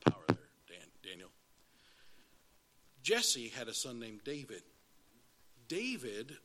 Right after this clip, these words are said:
was the king of Israel. Now, hold on a second.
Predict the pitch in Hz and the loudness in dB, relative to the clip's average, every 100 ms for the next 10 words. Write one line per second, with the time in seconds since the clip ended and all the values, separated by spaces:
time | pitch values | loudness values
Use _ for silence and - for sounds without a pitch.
0 | - 143 135 - 143 - 175 170 190 208 | -8 -4 -2 -2 -2 0 0 0 -2 -2
1 | 123 101 90 - - - - - - 127 | -4 -4 -10 -20 -20 -20 -20 -20 -16 -12
2 | 113 170 165 135 101 107 - | -10 -8 -6 -6 -6 -8 -12